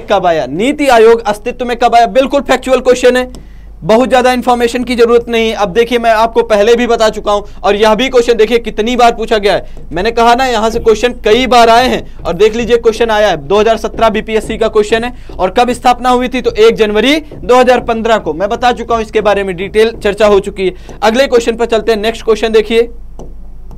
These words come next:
Next question पर discuss करते हैं।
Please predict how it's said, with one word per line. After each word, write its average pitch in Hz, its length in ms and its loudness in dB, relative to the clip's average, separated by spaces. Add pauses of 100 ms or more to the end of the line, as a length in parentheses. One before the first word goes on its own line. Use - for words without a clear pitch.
(2250)
Next 214 260 -2
question 233 260 0
पर 226 120 2
discuss 220 320 0
करते 208 280 0
हैं। 208 200 -4